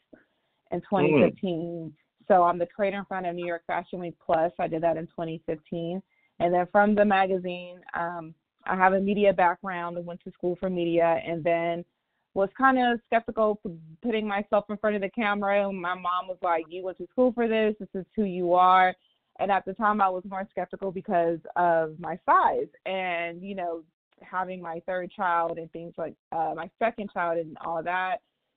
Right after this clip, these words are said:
Speaker 1: So for me, it was more like, okay, just getting comfortable within my skin. And I was like, "Well, how can I empower other women to do that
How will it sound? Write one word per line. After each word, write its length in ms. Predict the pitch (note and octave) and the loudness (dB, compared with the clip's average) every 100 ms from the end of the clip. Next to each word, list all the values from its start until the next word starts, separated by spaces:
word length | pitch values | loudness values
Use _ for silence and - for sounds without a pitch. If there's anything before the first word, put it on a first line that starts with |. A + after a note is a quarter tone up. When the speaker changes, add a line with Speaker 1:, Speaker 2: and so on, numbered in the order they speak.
| _ | _
Speaker 1:
So 160 | G#3+ G3 | -4 -2
for 140 | G3+ | -6
me, 560 | F#3 G3+ G#3+ G#3+ G3+ D#3+ | -6 -4 -2 -2 -2 -4
it 60 | F#3+ | -2
was 180 | F#3 | -4
more 260 | F#3 F#3 F3+ | -6 -6 -4
like, 220 | F3 E3+ | -2 -2
okay, 280 | F3+ F3 F3+ | -2 -4 -4
just 200 | F3 F3+ | -4 -4
getting 200 | - F#3 | -4 -4
comfortable 440 | F#3 G3+ F#3+ F#3 F3 | -2 -2 0 4 4
within 280 | E3+ F3 F3 | 4 0 -2
my 200 | E3+ F3 _ | -2 -4 _
skin. 300 | E3+ E3 D#3+ | 0 2 0
And 120 | E3 | -2
I 120 | E3 | 0
was 120 | E3+ | 0
like, 200 | E3+ E3+ | 0 0
"Well, 100 | F3 | 0
how 160 | F#3 F3+ | 4 4
can 160 | F#3+ F#3 | 4 0
I 140 | E3+ | 0
empower 500 | D#3+ E3+ F#3 F3 E3 - | -2 -2 0 2 0 0
other 180 | C4+ C#4 | 2 2
women 300 | G#3+ G3 F#3+ | 0 -2 -4
to 120 | G#3 | -6
do 180 | E3 F3+ | -4 -2
that 280 | E3+ E3+ | 0 2